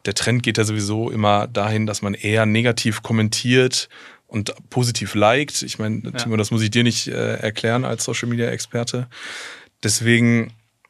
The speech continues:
Speaker 1: also lass ich mich persönlich davon jetzt auch nicht komplett aus der Ruhe bringen. Also ich glaub, das Bewusstsein dahingehend zu haben, dass du mit einem Artikel wahrscheinlich nicht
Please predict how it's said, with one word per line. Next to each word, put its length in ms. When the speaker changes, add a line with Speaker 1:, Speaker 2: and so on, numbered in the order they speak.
Speaker 1:
also 140
lass 140
ich 120
mich 120
persönlich 440
davon 280
jetzt 160
auch 100
nicht 140
komplett 300
aus 140
der 100
Ruhe 180
bringen. 320
Also 500
ich 120
glaub, 160
das 140
Bewusstsein 720
dahingehend 580
zu 160
haben, 220
dass 200
du 300
mit 220
einem 220
Artikel 420
wahrscheinlich 400
nicht 340